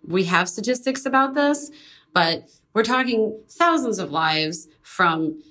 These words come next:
added heart attacks, asthma attacks, increased sick days. And then there's the larger picture of what climate change can do to the United States. We've already seen an increase in extreme weather events. All the scientific evidence tells us that that's gonna keep happening.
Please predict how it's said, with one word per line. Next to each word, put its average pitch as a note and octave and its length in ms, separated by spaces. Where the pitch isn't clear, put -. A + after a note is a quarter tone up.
added B3+ 280
heart G3 220
attacks, E3 640
asthma A#3+ 320
attacks, E3+ 720
increased B3+ 480
sick - 240
days. D#3 540
And C4 180
then C#4 200
there's G#3+ 280
the - 80
larger A#3+ 400
picture E3 640
of E3 360
what D#3 160
climate F#4 340
change D3 560
can G3 200
do F3 180
to E3+ 160
the E3 80
United D3+ 320
States. - 520
We've F3+ 180
already F3 220
seen F3 240
an E3+ 100
increase D#3+ 520
in D#3 60
extreme E3 380
weather D3 300
events. D3+ 560
All E3 180
the F3+ 120
scientific F3 600
evidence F#3+ 480
tells A3 260
us B3 160
that F#3 180
that's E3+ 240
gonna F3+ 180
keep - 240
happening. - 540